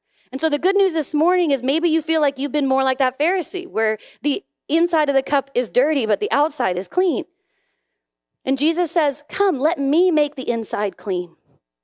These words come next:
Let me make the inside match the outside." Stop replacing ritualism and religion with a relationship with God. So he's talking to them about priorities,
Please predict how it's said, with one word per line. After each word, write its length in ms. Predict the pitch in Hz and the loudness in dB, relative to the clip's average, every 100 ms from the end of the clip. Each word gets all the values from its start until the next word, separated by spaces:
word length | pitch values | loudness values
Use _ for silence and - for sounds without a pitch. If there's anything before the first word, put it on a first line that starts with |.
| _ _ _ _ _ _ _ _ _ | _ _ _ _ _ _ _ _ _
Let 160 | - 269 | -2 2
me 300 | 294 330 339 | 2 4 2
make 200 | 302 294 | 0 -2
the 120 | 247 | -2
inside 340 | 254 254 220 | 0 0 0
match 300 | 226 233 - | -2 -2 -4
the 120 | 214 - | -10 -6
outside." 600 | 175 208 - 170 - _ _ _ _ _ _ _ _ _ _ _ _ _ _ _ _ _ _ _ _ _ _ _ _ | -6 -4 -6 -6 -20 _ _ _ _ _ _ _ _ _ _ _ _ _ _ _ _ _ _ _ _ _ _ _ _
Stop 360 | - 269 285 | -4 -2 0
replacing 680 | 277 269 277 294 - 262 233 _ _ _ _ _ | -2 -2 -2 0 -2 -2 -6 _ _ _ _ _
ritualism 920 | 208 302 - 294 233 220 208 185 190 _ | -4 -4 0 0 0 -2 -4 -6 -10 _
and 140 | 214 214 | -12 -4
religion 580 | 233 254 311 247 220 202 | -2 -2 -2 -2 -4 -6
with 180 | 202 _ - | -8 _ -8
a 80 | 220 | -2
relationship 540 | 233 269 - - - | -2 -2 -4 -10 -12
with 120 | 170 | -12
God. 400 | - 185 180 165 - _ _ _ _ _ _ _ _ _ _ _ _ _ _ | -6 -4 -6 -12 -20 _ _ _ _ _ _ _ _ _ _ _ _ _ _
So 140 | 302 | -2
he's 100 | 302 | 0
talking 300 | 349 392 392 | -2 0 -2
to 80 | 349 | 0
them 160 | 311 - | -2 -2
about 540 | 220 202 - - _ | -2 0 -2 -4 _
priorities, 680 | - 202 226 269 262 262 - | -4 -2 0 -2 -4 -8 -10